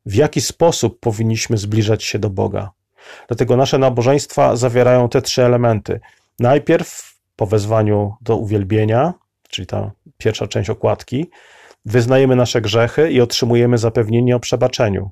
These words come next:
co koresponduje z tą ofiarą za grzeszną. Następnie poświęcamy się Bogu. Tutaj mamy czytania Pisma Świętego, kazanie, składamy ofiary,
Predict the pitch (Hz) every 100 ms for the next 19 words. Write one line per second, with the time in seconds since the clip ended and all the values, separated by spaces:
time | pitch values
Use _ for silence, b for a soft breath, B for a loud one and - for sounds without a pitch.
0 | - _ _ _ - 110 113 - 117 104
1 | 107 110 117 110 110 110 107 107 117 127
2 | 113 - - _ B B B B 131 117
3 | 170 175 160 143 147 131 156 120 - 101
4 | 104 95 95 92 _ 127 123 117 107 107
5 | - 107 101 - - 131 117 120 110 110
6 | 101 - 110 113 117 107 107 104 - 104
7 | 104 101 101 113 98 98